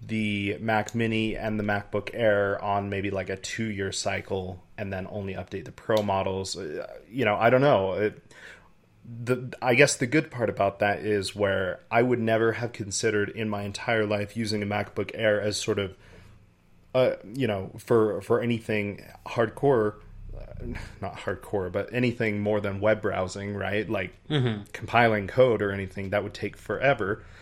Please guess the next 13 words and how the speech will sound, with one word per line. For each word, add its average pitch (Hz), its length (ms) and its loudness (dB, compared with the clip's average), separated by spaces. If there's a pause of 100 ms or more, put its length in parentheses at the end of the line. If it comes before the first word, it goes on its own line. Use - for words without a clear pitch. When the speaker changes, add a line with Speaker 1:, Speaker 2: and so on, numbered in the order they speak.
(340)
Speaker 1:
But 123 140 2
my 120 100 6
MacBook 131 440 2
Air, 107 400 6 (120)
my 120 220 4
M 107 160 2
one, 151 320 4 (760)
works 143 260 0
fantastic, 151 720 4
and 113 140 -4
I 135 140 6
would 120 260 2 (420)
absolutely 117 840 -2